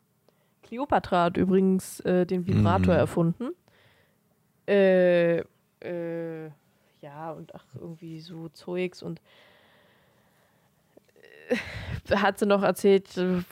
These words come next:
Speaker 1: wofür man die Sachen sonst noch nutzen kann, außer für das, wofür sie erschaffen wurden. <laughs> So, und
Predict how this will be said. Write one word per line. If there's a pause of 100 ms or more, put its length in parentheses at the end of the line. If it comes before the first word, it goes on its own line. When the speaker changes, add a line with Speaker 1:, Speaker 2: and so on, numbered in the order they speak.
(100)
Speaker 1:
wofür
man
die
Sachen
sonst
noch
nutzen
kann,
außer
für
das,
wofür
sie
erschaffen
wurden. (1080)
<laughs> (800)
So, (380)
und